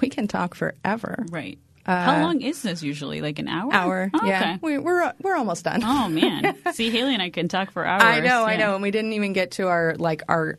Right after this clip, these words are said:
Speaker 1: actual, what we were gonna do, but that's okay 'cause I like this way better.
Speaker 2: Well,
Speaker 1: Um,
Speaker 2: we can do it another p-,
Speaker 1: we can
Speaker 2: episode.
Speaker 1: do a quick one.
Speaker 2: Yeah.
Speaker 1: We were gonna talk about, like, um,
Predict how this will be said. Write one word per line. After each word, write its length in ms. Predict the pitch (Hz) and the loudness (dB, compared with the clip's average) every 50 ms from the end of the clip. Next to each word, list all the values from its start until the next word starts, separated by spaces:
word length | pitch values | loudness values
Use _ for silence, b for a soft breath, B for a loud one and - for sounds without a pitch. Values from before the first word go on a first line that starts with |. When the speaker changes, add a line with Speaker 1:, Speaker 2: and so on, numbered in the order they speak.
| - - | -2 0
Speaker 1:
actual, 720 | 170 160 160 156 - - - 170 160 156 151 147 147 160 151 151 - - | 0 0 0 -2 -4 0 0 2 4 4 4 2 2 0 -4 -8 -10 -4
what 160 | - 175 165 160 | 0 0 0 2
we 100 | 165 160 | 2 0
were 100 | 160 156 | 0 0
gonna 160 | 160 160 151 | 0 0 0
do, 160 | 156 160 156 | 2 0 0
but 100 | 160 160 | 0 0
that's 180 | - 185 196 - | -2 -2 -2 -2
okay 200 | 269 - - 208 | -2 -2 0 -2
'cause 120 | 185 170 165 | 0 0 0
I 60 | 165 | 0
like 160 | 170 175 175 175 | 0 0 0 -2
this 140 | 175 165 - | -4 -2 -2
way 100 | 156 151 147 | -2 0 0
better. 280 | - - - 190 185 B B B B B B B | -2 -2 -4 -6 -6 B B B B B B B
Speaker 2:
Well, 380 | B - - 196 190 185 170 | B 4 4 6 6 4 4
Speaker 1:
Um, 60 | 165 | 2
Speaker 2:
we 100 | 254 262 | 2 0
can 140 | 165 185 170 156 | 0 -2 -4 -2
do 80 | 156 147 | -2 -2
it 80 | 135 | -2
another 300 | - - - - - - | -2 -4 -4 -4 -6 -8
p-, 120 | - - - | -8 -6 -6
Speaker 1:
we 60 | - | -4
can 80 | - | -4
Speaker 2:
episode. 360 | - - 392 415 427 - - - | -2 -2 0 0 0 0 2 2
Speaker 1:
do 120 | 453 440 | 2 2
a 60 | 427 | 2
quick 280 | 427 - 381 349 339 - | 0 0 -2 -2 0 0
one. 380 | 233 202 185 160 156 165 170 | 0 0 0 0 -2 -2 -4
Speaker 2:
Yeah. 180 | 160 156 190 226 | -2 0 2 2
Speaker 1:
We 100 | 240 254 | 2 2
were 80 | 277 302 | 2 2
gonna 140 | 320 311 285 | 2 0 0
talk 140 | 311 285 277 | 0 0 2
about, 200 | 262 247 240 220 | 2 0 0 0
like, 180 | 214 208 208 208 | -2 -4 -2 -2
um, 440 | 208 196 190 185 180 180 180 190 | 0 0 0 0 0 0 0 -2